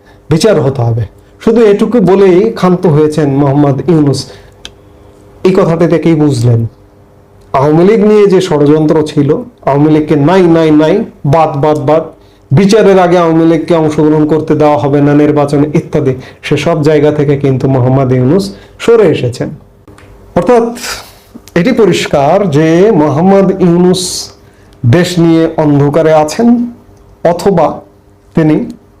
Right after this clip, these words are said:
দেশ চরম খারাপ অবস্থায় আছে, তারপরেও তিনি তার ভাষায়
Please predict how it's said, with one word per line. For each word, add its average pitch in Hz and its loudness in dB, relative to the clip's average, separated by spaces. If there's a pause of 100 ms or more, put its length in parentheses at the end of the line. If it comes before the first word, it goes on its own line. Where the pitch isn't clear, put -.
(760)
দেশ 170 -2
চরম 165 0
খারাপ 151 -2
অবস্থায় 160 0
আছে, 196 -2 (420)
তারপরেও 160 0
তিনি 147 -2
তার 180 0
ভাষায় 147 -4